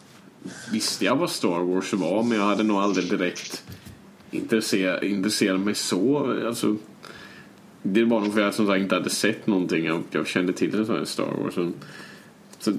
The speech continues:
så tror jag bara, men jag tog mitt mellanmål då, så koll-, började jag kolla på filmen, och då var därefter det var jag ju fast.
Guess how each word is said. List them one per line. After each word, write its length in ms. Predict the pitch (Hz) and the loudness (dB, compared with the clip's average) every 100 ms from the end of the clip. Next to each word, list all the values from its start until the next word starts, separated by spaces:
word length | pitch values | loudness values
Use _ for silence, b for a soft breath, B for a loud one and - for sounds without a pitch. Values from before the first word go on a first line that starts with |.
| - | 0
så 380 | 143 131 131 127 | 2 4 4 2
tror 160 | 127 | 2
jag 100 | 113 | 4
bara, 180 | 110 110 | 4 4
men 380 | 104 104 107 101 | 4 6 6 4
jag 160 | 104 - | 2 2
tog 120 | 98 | 2
mitt 100 | 98 | 4
mellanmål 600 | 104 92 87 85 90 110 | 4 4 2 2 2 2
då, 160 | 92 | 2
så 340 | 92 98 95 87 - | 2 0 -2 -4 -2
koll-, 320 | - 95 92 | 2 4 2
började 300 | 92 92 90 | 2 2 4
jag 100 | 90 | 2
kolla 240 | 98 80 | 2 0
på 120 | 78 104 | 0 0
filmen, 400 | - 85 87 87 | 2 2 2 0
och 180 | 90 - | 0 0
då 60 | 98 | 2
var 100 | 104 | 4
därefter 440 | 107 98 - - | 4 2 0 2
det 200 | 107 113 | 4 4
var 80 | 104 | 4
jag 100 | 101 | 2
ju 100 | 98 | 2
fast. 540 | 95 104 104 - - | 2 0 0 -2 -6